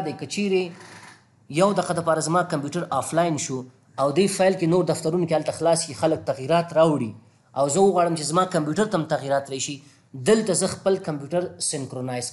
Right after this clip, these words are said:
کوم. سینکرونایز کول په دې معنی چې اپډیټ کوم، تر څو هغه معلومات چې هلته تغییرات راغلي، کوم وخت کې چې زما کمپیوټر بند و، هغه تغییرات زما کمپیوټر ته هم راشي. دې دپاره دا موږ استعمالوو چې دا ستاسو درس نه دی، نه تاسو پورې ارتباط لري. کوم کسان چې زما، آه،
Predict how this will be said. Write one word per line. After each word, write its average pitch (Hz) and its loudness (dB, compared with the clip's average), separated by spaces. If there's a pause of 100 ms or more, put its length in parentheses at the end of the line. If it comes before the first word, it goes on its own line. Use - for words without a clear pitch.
کوم. 147 -2 (120)
سینکرونایز 135 -6
کول 175 0 (100)
په 165 -6
دې 180 -2 (120)
معنی 180 -2
چې - -6
اپډیټ 139 -4
کوم، 185 0 (100)
تر - -10
څو 185 4
هغه 151 -2
معلومات 165 0
چې 180 -2
هلته 160 -2
تغییرات 170 -2
راغلي، 190 0 (520)
کوم 196 2
وخت 185 0
کې 180 -4
چې 165 0
زما 185 2 (100)
کمپیوټر 170 0 (120)
بند 220 4
و، 196 6
هغه 185 6 (100)
تغییرات 180 2
زما 185 0
کمپیوټر 165 -2
ته 269 2 (460)
هم 202 2
راشي. 127 -6 (360)
دې 254 4
دپاره 151 0
دا 147 2
موږ 143 -6
استعمالوو 147 -4
چې 147 -10
دا 151 2
ستاسو 160 -4
درس 151 0
نه 190 -4
دی، 196 0
نه 165 -4
تاسو 135 -2
پورې 120 -10
ارتباط 110 -10
لري. 107 -14 (360)
کوم 208 2
کسان 196 2
چې 190 -2 (140)
زما، 170 2
آه، 147 0